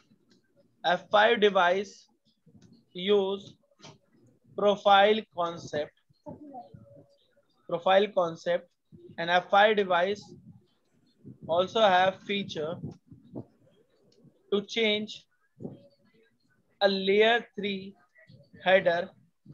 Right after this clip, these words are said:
I P V six to I P V four। किसमें change कर सकता है ये? आईपीवी सिक्स से आईपीवी फ़ोर में। Clear है भाई? ये करके दिखाएंगे। अब इसमें कैसे बताऊं? देखो, एफ़आई device क्या बोलता है?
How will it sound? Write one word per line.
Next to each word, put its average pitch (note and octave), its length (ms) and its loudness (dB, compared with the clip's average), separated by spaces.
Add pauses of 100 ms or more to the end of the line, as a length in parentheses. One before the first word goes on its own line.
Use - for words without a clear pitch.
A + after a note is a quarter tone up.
(640)
I F#3 200 4
P A3 200 -6
V A3+ 240 -6
six G#3 380 -4
to G#3 300 -8 (260)
I F3 200 2
P A3 200 -6
V C4 160 -4 (540)
four। - 160 -12 (200)
किसमें F#3+ 260 -6
change G#3+ 220 -2
कर G#3+ 100 0
सकता G#3 260 -2
है A3 80 0
ये? A#3 140 -4 (1160)
आईपीवी G#3+ 420 0
सिक्स G#3 280 -6
से B3 160 4 (480)
आईपीवी A3+ 520 0 (360)
फ़ोर F3 240 0
में। A#2+ 160 -10 (240)
Clear G3 200 4
है G#3+ 60 2
भाई? G#3+ 120 -2 (800)
ये A3+ 80 -2
करके A#3+ 300 2
दिखाएंगे। F#3+ 460 -2
अब F3+ 180 2
इसमें G3+ 260 -4
कैसे G#3 240 2
बताऊं? F3 320 -2
देखो, F#3 200 -2 (460)
एफ़आई A3+ 360 4
device A3+ 340 4
क्या A#3+ 140 4
बोलता D#3+ 340 -2
है? F#3 180 -2